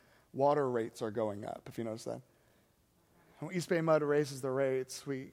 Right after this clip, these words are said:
kinda get angry about that. We say, "Are you serious?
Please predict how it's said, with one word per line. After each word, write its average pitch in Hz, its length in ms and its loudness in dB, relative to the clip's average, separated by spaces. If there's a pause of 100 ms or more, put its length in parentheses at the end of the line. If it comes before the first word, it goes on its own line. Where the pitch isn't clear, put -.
kinda 135 180 -6
get 120 220 -2
angry 156 400 0
about - 260 -8
that. - 240 -10
We - 1000 -20
say, 151 100 -4
"Are 143 60 -2
you 165 80 -2
serious? 185 520 -2